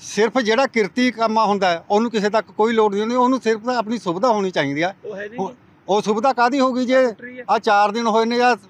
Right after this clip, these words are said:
Speaker 1: ਮੇਰਾ ਖਿਆਲ ਹਫ਼ਤਾ ਹੋਇਆ ਨਹੀਂ ਉਹ ਥੈਲੇ ਲਾਏ ਨੂੰ, ਇਹ ਕਿਹੜਾ ਉਹਨਾਂ ਨੂੰ ਜਦ ਦਿਖਿਆ ਨਹੀਂ ਹੈਗਾ?
Speaker 2: ਬਿਲਕੁਲ ਠੀਕ ਹੈ, ਕਹਿੰਦੇ ਜੀ ਹਫ਼ਤਾ ਪਹਿਲਾਂ ਉੱਥੇ ਸਾਹਮਣੇ ਥੈਲੇ ਲਾ ਗਏ ਸੀ ਵੀ ਜਿਹੜੀ ਭਾਖੜਾ ਨਹਿਰ ਦਾ ਕਿਨਾਰਾ ਉਹ ਖੁਰ ਰਿਹਾ ਹੈ, ਪਰ ਉਸ ਤੋਂ ਬਾਅਦ ਇਹਨਾਂ ਨੂੰ ਸਾਹਮਣੇ ਪਾੜ ਨਹੀਂ ਦਿਖੇ ਤੇ,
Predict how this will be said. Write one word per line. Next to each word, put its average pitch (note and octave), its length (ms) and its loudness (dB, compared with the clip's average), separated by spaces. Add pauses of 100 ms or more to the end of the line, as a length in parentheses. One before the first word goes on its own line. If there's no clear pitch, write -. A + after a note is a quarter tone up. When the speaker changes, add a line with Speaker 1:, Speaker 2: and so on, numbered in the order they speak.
Speaker 1:
ਮੇਰਾ G#3 200 0
ਖਿਆਲ A3 160 0
ਹਫ਼ਤਾ G3+ 340 2
ਹੋਇਆ G#3 220 4
ਨਹੀਂ F#3 120 0
ਉਹ F#3+ 60 0
ਥੈਲੇ F#3+ 280 0
ਲਾਏ F#3 180 2
ਨੂੰ, F#3+ 120 -8
ਇਹ G3+ 180 0
ਕਿਹੜਾ A#3 180 0
ਉਹਨਾਂ A#3 160 -2
ਨੂੰ A#3 100 -4
ਜਦ A3 100 2
ਦਿਖਿਆ G3 280 -2
ਨਹੀਂ G#3 120 -2
ਹੈਗਾ? F#3+ 180 0
Speaker 2:
ਬਿਲਕੁਲ B3+ 220 -8
ਠੀਕ B3+ 220 -18
ਹੈ, B3 60 -8
ਕਹਿੰਦੇ B3+ 260 -16
ਜੀ C#4+ 260 -20 (400)
ਹਫ਼ਤਾ C4 240 0
ਪਹਿਲਾਂ C4+ 240 0
ਉੱਥੇ C#4 180 0
ਸਾਹਮਣੇ C4 380 0
ਥੈਲੇ A#3+ 340 2
ਲਾ A#3 140 2
ਗਏ A#3+ 120 -2
ਸੀ B3 140 -6
ਵੀ B3+ 440 -8
ਜਿਹੜੀ A3 300 -4
ਭਾਖੜਾ G#3+ 460 2
ਨਹਿਰ G#3+ 240 0
ਦਾ A3+ 140 2
ਕਿਨਾਰਾ G#3 360 2
ਉਹ A#3 60 2
ਖੁਰ G#3+ 200 0
ਰਿਹਾ A3+ 220 2
ਹੈ, C4+ 60 -2 (400)
ਪਰ C4+ 140 4
ਉਸ C4 140 4
ਤੋਂ C#4 140 4
ਬਾਅਦ C4+ 200 2
ਇਹਨਾਂ C#4+ 160 2
ਨੂੰ D4 80 0
ਸਾਹਮਣੇ C4 360 2
ਪਾੜ A#3 280 2
ਨਹੀਂ B3+ 140 -6
ਦਿਖੇ B3+ 240 -2
ਤੇ, C#4+ 200 2